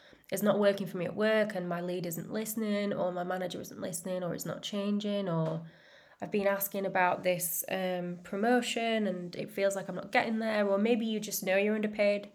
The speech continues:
Maybe you feel like you're not being treated the same as, you know, maybe, like, a male coworker or something like that.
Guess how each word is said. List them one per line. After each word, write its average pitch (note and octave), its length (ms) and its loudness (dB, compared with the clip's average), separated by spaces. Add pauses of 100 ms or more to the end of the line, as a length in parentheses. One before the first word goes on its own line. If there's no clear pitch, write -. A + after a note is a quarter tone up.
(580)
Maybe G3 240 4
you F#3 80 0
feel F3+ 220 4
like E3 200 4
you're F3 80 -2
not E3 140 -2
being E3 160 -2
treated E3 260 -4
the D#3 60 -8
same D#3+ 300 2
as, D#3 400 -2
you F3 80 -4
know, D#3+ 140 0
maybe, E3+ 260 -2
like, G#3+ 160 -2
a A#3+ 40 0
male F4 240 0
coworker - 440 -2
or F3 80 0
something A3+ 260 -2
like G#3 200 -2
that. F#3+ 280 0